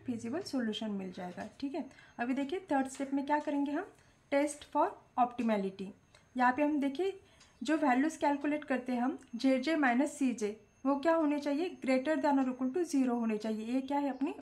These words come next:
optimality की condition है। ठीक है, अभी तक हमने देखा simplex method और dual simplex method में हम सिर्फ यही एक चीज़ check करते थे Z J minus सीजे की, कि वो greater than or equal to type का है या नहीं है। यहाँ पे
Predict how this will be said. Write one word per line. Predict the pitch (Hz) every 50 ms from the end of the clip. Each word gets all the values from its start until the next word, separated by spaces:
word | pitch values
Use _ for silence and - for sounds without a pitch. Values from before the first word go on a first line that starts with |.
| -
optimality | 240 240 240 240 - 269 285 285 277 269 262 - 277
की | 269 349 349
condition | - 285 240 220 214 214 208 - 220 202 202
है। | 196 208 202 202 - - - _ _ _ -
ठीक | 285 285 311
है, | 277 - - - - - - 247
अभी | 240 233 285 -
तक | - 320 320 302
हमने | 294 277 277 294
देखा | 269 277 269 277 302 311
simplex | 311 302 269 254 262 262 277 269 277 - - 262
method | 254 254 254 294 320 311 277
और | 262 269 240
dual | - 277 277 285 285
simplex | - - 254 254 - 262 262 262 - - 254
method | 240 226 233 240 247
में | 269 294
हम | 294 339 403 - - - - - - _ _ _ -
सिर्फ | - 339 330 - 269
यही | 277 277 285 330 349 330
एक | 311 294 294
चीज़ | - 302 339 330
check | - - 269 247 247 -
करते | - 226 220 - 214 208
थे | 214 214 214
Z | 202 - 254 240 233
J | 233 269 269
minus | 254 226 220 247 294 277
सीजे | - - 233 220 220 208 202
की, | 202 - 208 202 208 - - _ _ -
कि | - 262
वो | 262 277 269 269 254 214
greater | 214 233 233 226 254 262
than | 254 277 269 269
or | 277 269
equal | 262 262 277 262 262
to | 285 269 269
type | 254 254 254 -
का | 330 320 -
है | 262 254 294 392 - - _ -
या | 254 254 233
नहीं | 220 220 220 220
है। | 220 214 202 - - - - - _ 240
यहाँ | 247 247 254 254
पे | 285 311 -